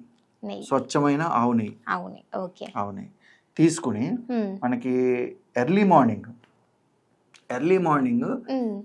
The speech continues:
Speaker 2: పరగడుపున, అంటే, బ్రష్ చేసేసి,
Speaker 1: మ్మ్.
Speaker 2: మనకి ప్రీవియస్ ఫుడ్, అంటే, నైట్ మనం తిన్న ఫుడ్ అంతా,
Speaker 1: మ్మ్.
Speaker 2: ఆ, డైజెస్ట్ అయిపోయి ఎంప్టీగా ఉంది అనుకున్న టైంలో, మనం ఈ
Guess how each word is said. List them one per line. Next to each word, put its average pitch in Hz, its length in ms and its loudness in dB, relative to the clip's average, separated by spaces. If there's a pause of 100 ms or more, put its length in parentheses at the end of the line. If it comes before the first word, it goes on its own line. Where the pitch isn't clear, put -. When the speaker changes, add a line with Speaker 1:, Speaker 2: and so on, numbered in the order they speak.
(100)
Speaker 2:
పరగడుపున, 135 440 8
అంటే, - 400 -2
బ్రష్ 131 340 6
చేసేసి, 147 600 2
Speaker 1:
మ్మ్. 226 320 0
Speaker 2:
మనకి 135 200 2
ప్రీవియస్ 160 540 6
ఫుడ్, 127 220 0
అంటే, 135 200 2
నైట్ 143 280 4
మనం 151 200 4
తిన్న 135 220 2
ఫుడ్ 131 280 0
అంతా, 147 400 4 (160)
Speaker 1:
మ్మ్. 214 180 -6 (140)
Speaker 2:
ఆ, 127 80 6
డైజెస్ట్ 147 400 8
అయిపోయి 120 520 2 (140)
ఎంప్టీగా 160 440 8
ఉంది 143 260 2
అనుకున్న 131 320 2
టైంలో, 139 640 2 (380)
మనం 139 340 2 (680)
ఈ 143 240 0